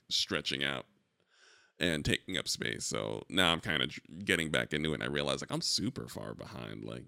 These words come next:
outside of, like, some smatterings of things, like, I don't know what's going on either.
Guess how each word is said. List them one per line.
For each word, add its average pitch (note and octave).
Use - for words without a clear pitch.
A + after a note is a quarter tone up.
outside D#2+
of, D2+
like, C2+
some C#2
smatterings D2+
of A#1+
things, B1
like, A1
I G#1
don't F2+
know A1+
what's A1
going A1+
on A1
either. A#1+